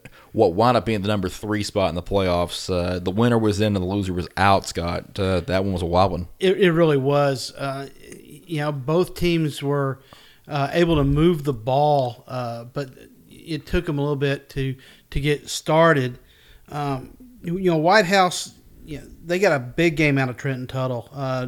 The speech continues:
Speaker 2: nothing was bigger than a strip and score, uh, with six minutes left. But it was their ability, it was really Heritage's ability to have a balanced attack.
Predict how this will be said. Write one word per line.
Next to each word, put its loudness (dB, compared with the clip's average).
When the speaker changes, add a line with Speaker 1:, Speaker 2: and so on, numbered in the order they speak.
Speaker 2:
nothing -2
was -2
bigger 0
than -2
a -8
strip -8
and -12
score, -6
uh, 0
with -8
six -6
minutes -4
left. -2
But -16
it 0
was 2
their 6
ability, 4
it 0
was -4
really 0
Heritage's -2
ability 2
to -2
have 0
a -2
balanced 0
attack. 0